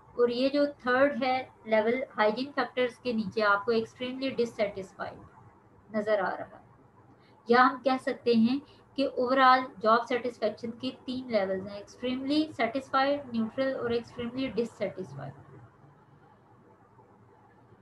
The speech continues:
तो जो ये दोनों तरह के factors हैं, motivators and hygiene factors,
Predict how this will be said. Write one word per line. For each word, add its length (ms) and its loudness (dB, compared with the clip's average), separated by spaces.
तो 400 4
जो 140 2
ये 220 4
दोनों 360 4
तरह 280 6
के 480 2
factors 640 0
हैं, 200 -2
motivators 540 2
and 340 -4
hygiene 460 -2
factors, 480 0